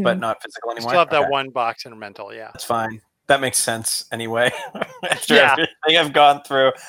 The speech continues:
Speaker 1: I think you can deal with a little mental stress for a while. Um, <clears throat> Graucom's gonna get up and he's gonna, uh, look to see if Rex is awake. I think he, like, kinda shakes him up, says,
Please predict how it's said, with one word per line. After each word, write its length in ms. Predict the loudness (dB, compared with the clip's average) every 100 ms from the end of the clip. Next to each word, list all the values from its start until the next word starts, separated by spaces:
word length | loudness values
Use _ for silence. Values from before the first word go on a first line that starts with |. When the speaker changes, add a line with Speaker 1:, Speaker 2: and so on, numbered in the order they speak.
| -4
Speaker 1:
I 40 | 0
think 180 | 0
you 60 | 0
can 120 | 0
deal 200 | 2 0
with 100 | 0
a 40 | -4
little 200 | -6 -4
mental 240 | -6 -8
stress 340 | -10 -8 -10 -8
for 160 | -6
a 80 | -2
while. 360 | 0 0 0 -8 _ -20 -20 _ _ _ _ _ 4
Um, 340 | 6 6 2 _ -12
<clears throat> 200 | -8 -6 -8 -8 -12 -14 _ _ _ _ _ _ _ _ _ _ _ -14 -12
Graucom's 500 | -6 2 2 2 -4
gonna 160 | -6 -4
get 200 | 0 2
up 260 | 2 0 _ _ -12
and 120 | -8
he's 120 | -8 -6
gonna, 380 | -4 -2 -4 -6 0
uh, 260 | 4 4 0 _ _ _ _ _ _ _ _ _ _ -4
look 200 | -4 -2
to 60 | -4
see 160 | -4
if 120 | -2
Rex 220 | 0 0 -2
is 80 |
awake. 480 | -4 -2 -4 -6 -18 _ _ _ _ _ -8
I 20 |
think 140 | -4
he, 80 | 2
like, 180 | 2 2
kinda 200 | 0 -2
shakes 320 | -4 -2 -4
him 100 | -2
up, 260 | -4 -4 -14
says, 420 | -10 -10 -10 -12